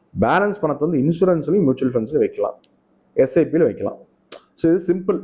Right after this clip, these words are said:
அதாவது rate of interest கம்மியா இருந்தாலும் ஃபிக்ஸடா இருக்கும். ஒரு லட்ச ரூபாய் இருக்கிறவங்களுக்கு, பத்து லட்ச ரூபாய் இன்வெஸ்ட்மெண்ட் பண்றவங்களுக்கு they can take some calls. அதாவது கொஞ்சம் ரிஸ்கி கால்ஸ் எடுக்கலாம். ஒரு கோடி ரூபாய் இருக்குன்னு பிரச்சனையே கிடையாது, சூப்பர் ரிஸ்க் எடுக்கலாம். ஏன்னா ஒரு கோடி ரூபாய் இன்வெஸ்ட்மெண்ட் பண்ற அளவுக்கு அவங்க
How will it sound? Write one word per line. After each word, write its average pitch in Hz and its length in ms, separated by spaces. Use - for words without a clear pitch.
அதாவது 151 240
rate 160 180
of 165 120
interest 156 260
கம்மியா 151 300
இருந்தாலும் 135 400
ஃபிக்ஸடா 185 340
இருக்கும். 117 260
ஒரு 135 140
லட்ச 170 160
ரூபாய் 165 120
இருக்கிறவங்களுக்கு, 117 500
பத்து 143 260
லட்ச 196 180
ரூபாய் 196 140
இன்வெஸ்ட்மெண்ட் 170 380
பண்றவங்களுக்கு 156 640
they 170 160
can 170 220
take 175 240
some 156 200
calls. 110 360
அதாவது 135 200
கொஞ்சம் 135 200
ரிஸ்கி 135 340
கால்ஸ் 127 280
எடுக்கலாம். 107 320
ஒரு 156 120
கோடி 175 180
ரூபாய் 175 140
இருக்குன்னு 160 280
பிரச்சனையே 135 320
கிடையாது, 113 240
சூப்பர் 156 280
ரிஸ்க் - 200
எடுக்கலாம். 104 300
ஏன்னா 135 220
ஒரு 156 100
கோடி 160 160
ரூபாய் 170 180
இன்வெஸ்ட்மெண்ட் 165 440
பண்ற 147 180
அளவுக்கு 175 280
அவங்க 151 180